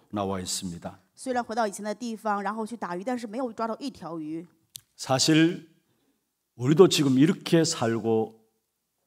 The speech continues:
Speaker 1: 있지 않는가 생각해 봐야 합니다.
Speaker 2: 所以我们真的要去想一想看，我们是否也这样活着呢？
Speaker 1: 분명히 하나님께서 우리를 이 시대의 전도자로 부르셨습니다.
Speaker 2: 分明神呼召我们为这个时代的传道者。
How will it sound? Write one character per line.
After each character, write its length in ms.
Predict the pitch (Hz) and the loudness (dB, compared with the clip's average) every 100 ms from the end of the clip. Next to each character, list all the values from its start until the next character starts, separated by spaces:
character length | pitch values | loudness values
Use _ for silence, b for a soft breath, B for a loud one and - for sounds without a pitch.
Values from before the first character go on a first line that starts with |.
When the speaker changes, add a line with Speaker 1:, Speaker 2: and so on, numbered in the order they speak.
| - | -8
Speaker 1:
있지 360 | 127 - 131 | -8 -4 -2
않는가 880 | 107 107 117 120 120 120 120 131 123 _ _ _ _ _ | 0 0 0 0 2 4 4 0 -6 _ _ _ _ _
생각해 640 | - 110 107 101 - 98 | -8 -6 -6 -8 -10 -10
봐야 240 | 95 98 87 | -8 -12 -14
합니다. 120 | 82 85 _ - _ _ _ | -20 -20 _ -20 _ _ _
Speaker 2:
所 120 | - | -8
以 20 | |
我 80 | 247 | -6
们 100 | 190 | -6
真 120 | 190 | -8
的 60 | 247 | -8
要 120 | 233 | -8
去 80 | 220 | -8
想 180 | 214 185 | -10 -8
一 40 | |
想 140 | 226 180 | -8 -10
看， 220 | 202 202 - | -10 -12 -8
我 120 | 185 | -8
们 140 | 208 | -6
是 240 | 254 - 302 | -6 -6 -6
否 160 | 208 | -6
也 120 | 175 156 | -8 -12
这 120 | - 254 | -10 -8
样 120 | 190 | -8
活 280 | - 156 170 | -12 -14 -6
着 80 | |
呢？ 20 | 170 | 0
Speaker 1:
분명히 260 | 151 165 | 6 8
하나님께서 360 | 156 170 170 170 | 10 8 8 6
우리를 240 | 165 160 | 8 8
이 100 | 165 | 6
시대의 300 | 165 - 156 | 4 6 4
전도자로 480 | 147 135 147 135 117 | 6 2 4 4 2
부르셨습니다. 800 | 110 101 110 - 98 85 - 87 | -2 -8 -8 -10 -12 -14 -16 -6
Speaker 2:
分 160 | - 302 | -2 0
明 220 | 240 220 | -2 -6
神 180 | - 202 | -8 -8
呼 140 | 240 | -6
召 80 | 233 | -6
我 60 | 202 | -4
们 120 | 190 | -6
为 140 | 190 | -6
这 80 | 226 | -6
个 80 | 208 | -8
时 120 | - | -8
代 60 | 196 | -10
的 80 | |
传 260 | 175 - 175 | -10 -10 -8
道 200 | 214 202 | -4 -4
者。 280 | 170 165 | -6 -14